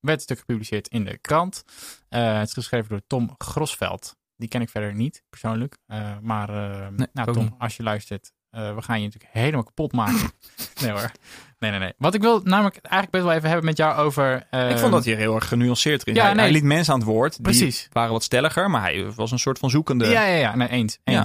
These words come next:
Speaker 2: Ja.
Speaker 1: Dus, eh, ik hoop vooral Tom te, eh, eigenlijk te inspireren,
Speaker 2: Hm.
Speaker 1: nogmaals, hè, met deze podcast, om, om toch eens even wat gestructureerder na te denken over hoe hij zijn tijd besteedt
Speaker 2: <laughs> Ja.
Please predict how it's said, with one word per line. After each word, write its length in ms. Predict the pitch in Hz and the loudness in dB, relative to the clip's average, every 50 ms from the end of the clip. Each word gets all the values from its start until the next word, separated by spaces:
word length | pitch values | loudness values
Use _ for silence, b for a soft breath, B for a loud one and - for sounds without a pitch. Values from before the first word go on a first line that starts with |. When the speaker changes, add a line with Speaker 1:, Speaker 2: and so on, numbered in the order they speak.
| - | 0
Speaker 2:
Ja. 60 | - 127 | -2 -4
Speaker 1:
Dus, 200 | 131 131 - - | -4 -4 -2 0
eh, 340 | 151 143 143 143 135 - - | 2 2 2 2 0 0 -2
ik 100 | 143 - | -2 0
hoop 180 | 147 143 143 | 0 0 0
vooral 300 | - - 160 160 160 151 | 0 0 2 2 2 2
Tom 200 | - 170 170 165 | 0 0 0 0
te, 240 | 151 - 139 131 127 - - - | 0 0 0 0 -2 -4 -8 -8
eh, 80 | - 127 | -6 -4
eigenlijk 440 | 123 120 120 - - 151 151 143 - | -4 -2 -4 -4 -2 -2 -4 -4 -4
te 80 | - - | -8 -4
inspireren, 560 | 117 135 - - - 143 147 170 180 165 143 | -4 -4 -4 -2 -2 2 2 4 4 4 2
Speaker 2:
Hm. 60 | 135 | 2
Speaker 1:
nogmaals, 440 | 139 151 139 139 131 95 101 135 156 | 2 2 4 4 4 2 2 2 2
hè, 120 | 156 156 | 0 0
met 100 | 156 143 123 | 0 0 0
deze 180 | 117 113 120 | -2 -2 -2
podcast, 420 | - - 120 - - 117 113 113 - | -4 -6 -6 -4 -2 -2 -2 -2 -2
om, 180 | 120 117 110 107 | -2 -2 -2 -4
om 240 | - - 120 113 113 - _ | -4 -4 -4 -4 -6 -6 _
toch 140 | - 160 143 | -6 -6 -4
eens 80 | 139 127 | -2 -2
even 160 | 123 120 - | -2 -2 -2
wat 120 | - 113 | -4 -8
gestructureerder 600 | - 131 - - 135 127 - - 135 127 120 117 | -6 -6 -4 -4 -4 -4 -2 -2 0 0 2 2
na 140 | 117 120 120 | 2 2 0
te 100 | 123 127 | 0 0
denken 220 | 120 113 110 - 113 | -2 -2 0 0 -2
over 140 | 110 - | -2 -2
hoe 100 | - 120 | -2 -4
hij 80 | 110 104 | -4 -4
zijn 100 | - - | -6 -2
tijd 200 | - 120 120 139 | 0 0 0 0
besteedt 720 | 151 143 - - - - 170 175 165 - 202 190 185 - - 269 | -2 -2 -2 -2 0 0 4 2 4 4 6 4 6 6 6 4
Speaker 2:
<laughs> 100 | 190 170 | 4 4
Ja. 140 | 139 143 | 4 0